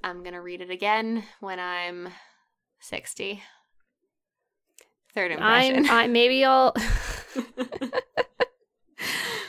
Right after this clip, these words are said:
Speaker 2: Woo, what if we're still doing the podcast when we're sixty?
Speaker 1: Oh my God. I think we'll run out of topics.
Speaker 2: Probably. But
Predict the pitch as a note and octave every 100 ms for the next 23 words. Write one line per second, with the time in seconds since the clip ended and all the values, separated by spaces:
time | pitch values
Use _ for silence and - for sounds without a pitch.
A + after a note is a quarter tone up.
0 | - C4 C#4 C#4+ C4+ A#3+ C4 E4+ E4 -
1 | A#3+ B3 A3+ A3 A3 A3 G3+ G#3 F#3+ F3+
2 | - G#3 G3 - F2+ G3+ G#3 F#3+ E3+ -
3 | F3 F3 D#3+ C#3+ F#3 _ _ A3 G3+ A3+
4 | A3+ G3 F3 F3+ F3+ E3+ - F#3+ F#3+ -
5 | - - - _ _ _ _ _ _ _
6 | _ _ - - C#4 A3 G3+ - - A3+
7 | _ - E4+ A#3 A3